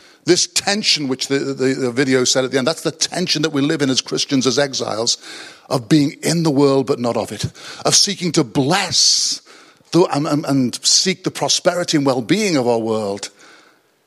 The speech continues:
and yet not living by the principles of this world. That is, I think,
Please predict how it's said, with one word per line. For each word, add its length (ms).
and 180
yet 140
not 140
living 180
by 120
the 60
principles 480
of 100
this 200
world. 280
That 200
is, 300
I 200
think, 440